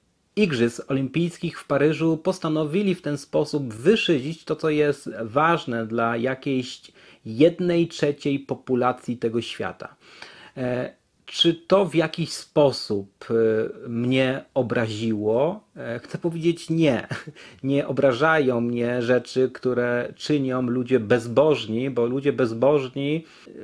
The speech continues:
no, nie potrafią inaczej, jak, e, wydawać czyny, e, ciemności,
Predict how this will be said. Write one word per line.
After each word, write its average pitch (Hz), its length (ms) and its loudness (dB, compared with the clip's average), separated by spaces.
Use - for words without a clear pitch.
no, 143 220 0
nie 160 120 6
potrafią 160 420 0
inaczej, 143 760 0
jak, 123 460 -4
e, 123 40 -6
wydawać 127 1040 0
czyny, 135 600 0
e, - 40 -8
ciemności, 143 920 -2